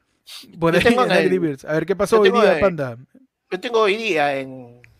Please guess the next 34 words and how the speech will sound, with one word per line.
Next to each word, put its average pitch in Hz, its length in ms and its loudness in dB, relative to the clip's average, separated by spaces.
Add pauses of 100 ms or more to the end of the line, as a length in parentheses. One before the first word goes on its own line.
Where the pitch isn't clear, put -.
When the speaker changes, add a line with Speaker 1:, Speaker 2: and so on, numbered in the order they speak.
(120)
Speaker 2:
en 143 140 -18
tus 139 160 -12
efemérides, 139 800 -6
que - 80 -14
un 208 80 -10
día 262 220 4
como 170 480 0
hoy, 196 320 4
primero 180 340 -4
de 214 80 0
Speaker 1:
Ujú. 170 80 -10
Speaker 2:
diciembre, 165 720 -4
pero 156 280 -4
de 151 160 -4
mil 208 560 -6 (100)
ochocientos 170 840 -4
setenta 202 640 -2
y 139 100 -4
nueve. 170 760 0
Speaker 1:
Ujú. 151 500 -14 (1300)
Speaker 2:
Y 147 160 -4
ojo, 123 420 0 (720)
lo 113 140 -16
puedo 165 140 2
decir, 196 420 -4 (560)
fue 160 160 -16
uno 180 180 -2
de 180 60 0
mis 147 160 -6
primeros, 175 420 -2
este, 127 300 -14
trabajos 165 360 -8
de 131 120 -10
campo, 139 400 -6